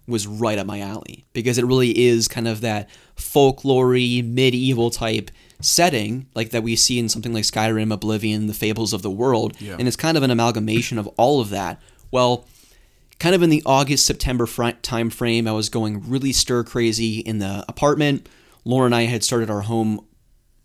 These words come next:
Speaker 1: purchasing search, if you will.
Speaker 2: <laughs>
Speaker 1: And so just a lot of stress with that. And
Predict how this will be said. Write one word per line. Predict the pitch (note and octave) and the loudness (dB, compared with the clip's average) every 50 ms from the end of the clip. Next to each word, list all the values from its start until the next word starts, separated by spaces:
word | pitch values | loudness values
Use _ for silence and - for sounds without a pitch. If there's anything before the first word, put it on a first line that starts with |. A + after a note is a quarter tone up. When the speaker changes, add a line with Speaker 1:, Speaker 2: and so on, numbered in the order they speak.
| _ _ _ _ _ _ _ _ _ - | _ _ _ _ _ _ _ _ _ -2
Speaker 1:
purchasing | - C#3+ C#3 C#3+ C3 - D3 C#3 C3 B2+ A#2+ A#2 - | -2 -2 0 0 0 0 0 0 -2 -2 -4 -4 -2
search, | - - - C#3 C#3 C#3 C#3 - - - - _ | -2 0 2 0 0 -2 -4 -6 -8 -8 -8 _
if | - C3+ - | -8 -6 -2
you | D3+ C#3+ | -2 0
will. | C3 D3+ C3 C3 C3 B2+ B2+ B2+ - - | 2 2 2 4 2 2 0 -2 -8 -18
Speaker 2:
<laughs> | - - - - - - - _ | -20 -20 -20 -20 -20 -20 -6 _
Speaker 1:
And | C3+ C3 B2 A#2+ A#2+ A#2 A2+ | 0 2 4 4 2 2 2
so | - C3+ | 0 0
just | B2 A#2 A2+ | 0 -2 -2
a | - | -2
lot | A#2 A#2+ A#2+ A#2 | 0 0 0 0
of | A2+ | 0
stress | - - C3 A2+ G#2+ - | -2 0 0 -2 -2 -4
with | A#2 G#2+ - | -6 -6 -4
that. | - G#2+ G#2+ A2 G#2+ - - | -2 0 0 0 0 -2 -4
And | G#2+ G#2+ G#2 G2+ G2+ G2+ | -4 -4 -4 -4 -6 -8